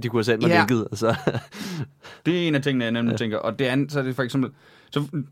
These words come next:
Speaker 2: så slut lige af med at lave noget reklame for en anden, øh, øh, sådan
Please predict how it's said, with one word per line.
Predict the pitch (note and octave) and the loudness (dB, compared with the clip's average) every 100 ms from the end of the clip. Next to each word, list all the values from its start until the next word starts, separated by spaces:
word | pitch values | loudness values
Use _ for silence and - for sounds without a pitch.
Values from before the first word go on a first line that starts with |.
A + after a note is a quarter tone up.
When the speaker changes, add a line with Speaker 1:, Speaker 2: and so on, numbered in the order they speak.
| C3 | -6
Speaker 2:
så | C3 | -4
slut | F3+ D#3+ | 0 2
lige | C3+ C#3 | 4 4
af | B2+ | 4
med | A#2 | 2
at | |
lave | A#2 A#2+ | 2 0
noget | A2 | -2
reklame | G2 A#2 A#2 | -2 -2 0
for | A2+ | 0
en | G#2 G2 - | -2 -2 -2
anden, | B2+ D#3+ D3+ | 0 0 -2
øh, | A#2 G#2 F2+ C#2+ - | -2 -4 -4 -6 -8
øh, | C#2 C#2 G1+ - A#1 - - - | -8 -8 -10 -10 -10 -12 -16 -16
sådan | - G2 | -10 -8